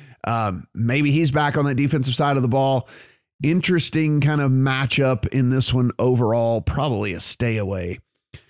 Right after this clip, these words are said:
for me. Los Angeles Rams and the Green Bay Packers in one of the most, uh, probably one of the biggest watch games of the week here. The Rams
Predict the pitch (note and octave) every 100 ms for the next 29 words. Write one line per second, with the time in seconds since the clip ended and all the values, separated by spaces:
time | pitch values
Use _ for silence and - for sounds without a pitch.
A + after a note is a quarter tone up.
0 | _ _ - B2 A2+ B2 G2 - - -
1 | - D3 D#3+ F#3 F3 D#3 C3 D#3+ E3 D3+
2 | C#3 A#2+ D#3+ D3+ C#3+ B2+ D3 D3+ D#3 D3
3 | C#3+ B2+ B2+ C3+ B2+ B2 B2 A#2+ B2 B2+
4 | - B2+ - A2+ G#2 E2+ - D3+ C#3 C3+
5 | B2 A#2 G2+ - - C3+ A#2+ B2+ D#3+ C#3+
6 | D3 C#3 - C#3 C#3 A#2 B2 D3+ C#3 D3+
7 | D3 C#3+ - - - - - _ _ _
8 | _ _ - C#3+ D3 D3+ F3+ D#3 A#2+